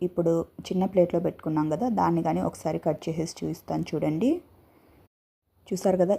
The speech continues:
ఈ పిజ్జా కానీ ఎంతో పర్ఫెక్ట్గా వచ్చిందో. రెండు కానీ చాలా అంటే చాలా పర్ఫెక్ట్గా వచ్చాయి.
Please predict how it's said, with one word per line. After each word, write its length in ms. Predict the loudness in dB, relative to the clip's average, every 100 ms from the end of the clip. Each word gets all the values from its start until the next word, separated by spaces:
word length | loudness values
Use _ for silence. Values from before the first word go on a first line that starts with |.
| 0
ఈ 20 | 0
పిజ్జా 280 | 2 2 0 0
కానీ 180 | 2 0 0 0
ఎంతో 240 | 0 0 -2
పర్ఫెక్ట్గా 560 | 0 0 -2 -4 0 2 2
వచ్చిందో. 440 | -2 -6 -2 0 0 2
రెండు 260 | 2 2 2 2
కానీ 200 | 0 -2 -4
చాలా 380 | -4 -2 -2 0 -2
అంటే 140 | -2 -4
చాలా 180 | -4 -4 -2
పర్ఫెక్ట్గా 500 | -4 -4 -8 -4 0 -2
వచ్చాయి. 420 | -2 -6 -2